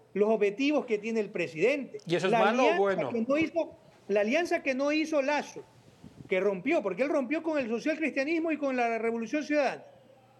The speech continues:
Speaker 1: Por presión probablemente ahí también hasta de ustedes, mi querido Luis Eduardo. Re-, resulta que ahora la, eh, Noboa no comete ese error y entiende que para tener gobernabilidad,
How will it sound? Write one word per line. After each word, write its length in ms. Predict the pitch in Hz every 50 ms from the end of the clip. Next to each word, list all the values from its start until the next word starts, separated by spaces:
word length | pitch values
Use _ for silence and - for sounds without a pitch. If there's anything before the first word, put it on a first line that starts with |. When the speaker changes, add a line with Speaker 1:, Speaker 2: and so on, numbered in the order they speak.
| - - - - - _ - - - - - - -
Speaker 1:
Por 160 | 190 202 208
presión 340 | 208 214 196 202 285 320 330
probablemente 540 | 349 302 269 302 330 302 285 311 330 311
ahí 80 | 302 311
también 340 | 311 320 269 254 311 339 320
hasta 200 | 285 226 - 202
de 80 | 190 165
ustedes, 420 | 139 - 320 359 370 330 262 214 196
mi 100 | 196 180
querido 400 | 190 190 208 208 180 165 - - - - - - -
Luis 160 | 190 196 190
Eduardo. 380 | 196 202 196 165 131 - - - - - - - - - - - - - - - - - - - - - - -
Re-, 420 | 196 226 247 240 - - - - - -
resulta 720 | - 220 247 254 247 254 339 370 359 277 - 285 269 269 - - - - - - - -
que 280 | - 240 233 214 - - -
ahora 460 | 226 240 240 269 311 339 320 311 302
la, 260 | 302 320 339 294 269 220
eh, 240 | 226 220 220 214 214 202
Noboa 340 | 226 262 277 302 302 262
no 160 | 254 294 311 311
comete 400 | 302 285 285 320 330 330 330 302
ese 140 | - 302
error 340 | 311 311 302 277 269 269 - -
y 120 | 269 277
entiende 720 | 285 277 240 233 226 - 311 349 359 294 214 190 175 180
que 120 | 170 202 196
para 240 | - 220 220 220 220
tener 300 | 226 220 233 294 320 311
gobernabilidad, 920 | 285 311 302 294 285 277 285 285 285 294 277 277 294 311 294 262 233 -